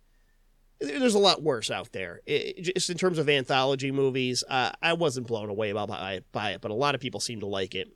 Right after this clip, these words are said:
You know, there's, like, a not, there's a, um, there's a zombie elf part. It's got William Shatner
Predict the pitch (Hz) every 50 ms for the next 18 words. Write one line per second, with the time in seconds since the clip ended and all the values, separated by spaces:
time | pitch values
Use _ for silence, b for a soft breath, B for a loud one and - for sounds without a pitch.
0 | _ _ - 120 113 107 107 104 113 120 123 117 120 117 123 127 120 117 120 -
1 | - 156 151 135 147 143 135 131 123 113 - - 123 120 117 113 110 104 101 -
2 | _ _ _ B B B B B B B B B B B - 160 160 165 147 147
3 | 156 156 151 147 143 143 135 123 139 135 131 123 - - 123 127 123 123 120 -
4 | _ - - - _ _ - - - - - 143 123 120 139 147 151 139 127 127
5 | - - - 139 131 120 104 135 127 123 120 117